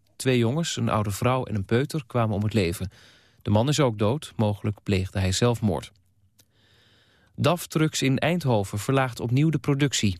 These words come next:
Een paar weken geleden werd het aantal vrachtwagens dat per dag van de band rolt al verminderd van honderdzesenzeventig naar honderdtweeënzestig. En begin januari gaat het aantal opnieuw omlaag naar honderdtweeënveertig. Volgens daf is de vraag naar vrachtwagens afgenomen.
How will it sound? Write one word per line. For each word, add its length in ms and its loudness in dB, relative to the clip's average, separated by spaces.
Een 120 -10
paar 180 0
weken 240 -2
geleden 440 0
werd 140 0
het 120 -2
aantal 240 0
vrachtwagens 680 -2
dat 160 -4
per 140 0
dag 220 0
van 80 -2
de 80 2
band 240 2
rolt 260 0
al 140 0
verminderd 540 2
van 220 0
honderdzesenzeventig 1000 0
naar 120 -2
honderdtweeënzestig. 1000 0
En 120 -2
begin 180 2
januari 480 2
gaat 180 -2
het 120 -2
aantal 300 0
opnieuw 300 2
omlaag 520 0
naar 140 2
honderdtweeënveertig. 1120 0
Volgens 360 -2
daf 300 -2
is 180 -4
de 120 -2
vraag 340 -2
naar 140 -4
vrachtwagens 600 -4
afgenomen. 580 -2